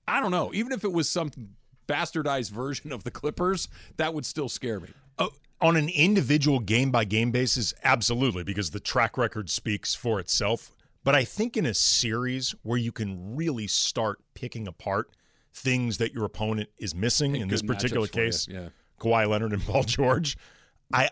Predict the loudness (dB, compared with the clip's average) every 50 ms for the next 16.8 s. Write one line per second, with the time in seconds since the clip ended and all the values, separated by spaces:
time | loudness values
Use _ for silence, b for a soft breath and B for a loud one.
0 | 0 2 4 4 4 4 4 2 0 0 2 0 -2 0 0 0 2 2 0 0
1 | 0 0 -2 -2 -2 -2 -2 -2 -4 -6 -6 -4 -6 -6 -6 -6 -8 -8 -6 -8
2 | -8 -8 -10 -10 -10 -10 -10 -12 -14 -16 -18 -20 _ -6 -2 -2 -2 -2 -2 -4
3 | -2 0 0 0 0 -2 -4 -6 -10 -14 -16 _ -8 -6 -6 -6 -6 -8 -12 -8
4 | -2 -2 -2 0 0 -2 -2 -2 -2 0 0 0 0 0 -2 -4 -6 -8 -8 -12
5 | _ _ -4 -2 -2 -4 -6 -6 -6 -6 -4 -2 -2 0 0 0 0 -2 -4 -4
6 | -2 -2 -4 -2 -4 -4 -4 -4 -4 -6 -8 -6 -6 -6 -4 -4 -2 0 0 -2
7 | 0 0 -2 -2 -2 -2 -2 -2 0 0 0 -2 -2 -4 -4 -4 -4 -4 -4 -4
8 | -4 -2 -2 -4 -6 -8 -10 -10 -6 -6 -6 -6 _ -8 -10 -8 -6 -6 -2 0
9 | 0 0 0 -2 -4 -4 -4 -4 -2 -2 -2 -2 -4 -6 -8 -8 -6 -2 -2 0
10 | 0 -2 -2 -2 -4 -4 -4 -8 -8 -6 -6 -6 -6 -6 -6 -6 -6 -6 -6 -6
11 | -6 -8 -10 -12 -10 -8 -6 -6 -6 -6 -4 -4 -4 -4 -6 -8 _ _ _ -12
12 | -8 -4 -4 -2 -2 -2 -4 -4 -6 -6 -8 -10 -10 -8 -10 -10 -8 -8 -8 -8
13 | -8 -8 -8 -6 -6 -6 -6 -6 -6 -6 -6 -6 -6 -6 -6 -4 -4 -4 -4 -4
14 | -4 -6 -8 -8 -10 -10 -10 -10 -10 -8 -6 -6 -6 -6 -6 -6 -8 -10 -8 -6
15 | -6 -6 -6 -6 -6 -8 -8 -8 -10 -12 -10 -10 -6 -6 -4 -4 -4 -6 -8 -10
16 | -12 -12 -12 -12 -10 -6 -6 -6 -6 -6 -6 -6 -6 -8 -10 -14